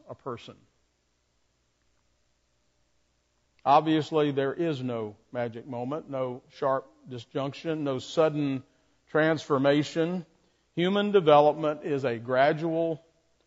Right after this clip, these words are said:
continuous process. Yet, because Williams supports abortion, we're not gonna be deterred by this. Because she supports abortion, she herself is logically required to select some magic moment.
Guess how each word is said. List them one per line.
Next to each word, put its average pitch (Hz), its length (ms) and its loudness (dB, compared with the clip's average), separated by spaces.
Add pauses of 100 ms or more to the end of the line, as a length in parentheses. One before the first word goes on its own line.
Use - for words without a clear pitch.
(220)
continuous 123 1080 -8 (440)
process. - 800 -6 (1400)
Yet, 156 220 2
because 151 320 2
Williams 151 800 0 (540)
supports 185 640 -2
abortion, 139 800 -2 (1300)
we're 131 220 -10 (640)
not 160 220 0
gonna 196 100 2
be 190 140 6
deterred 185 480 2
by 131 160 8
this. 123 500 -6 (880)
Because 180 280 6
she 226 120 -4
supports 180 400 2
abortion, 165 520 2
she 247 260 -4
herself 208 580 4
is 147 140 -2
logically 196 680 6
required 180 720 4
to 180 100 -2
select 226 520 2
some 160 400 -2
magic 147 440 4
moment. 135 400 -4